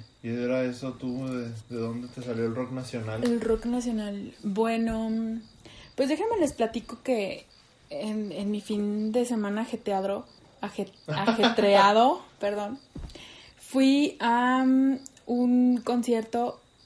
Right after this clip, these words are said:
Speaker 2: em, se llama Pulso G N P en Querétaro, creo que este es el
Speaker 1: Festival.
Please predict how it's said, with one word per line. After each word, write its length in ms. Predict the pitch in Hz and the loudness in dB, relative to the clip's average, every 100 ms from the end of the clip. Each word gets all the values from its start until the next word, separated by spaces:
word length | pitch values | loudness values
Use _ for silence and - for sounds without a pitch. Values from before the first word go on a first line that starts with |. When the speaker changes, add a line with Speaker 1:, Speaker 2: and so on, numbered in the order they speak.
| _ - | _ -10
Speaker 2:
em, 580 | 208 202 196 190 196 - | -6 -4 -6 -6 -8 -8
se 120 | 214 | -6
llama 380 | 202 208 214 214 | -4 -4 -4 0
Pulso 320 | 220 214 226 | 0 2 -2
G 40 | 226 | -4
N 140 | 208 | -4
P 300 | 202 214 214 | -4 -4 -4
en 80 | 208 | -6
Querétaro, 520 | 208 202 196 214 233 | -6 -6 -4 -4 -4
creo 160 | 233 220 | -6 0
que 80 | 240 | 0
este 160 | 254 | 2
es 80 | 240 | 0
el 60 | 240 | 0
Speaker 1:
Festival. 340 | 107 101 90 | 2 0 -2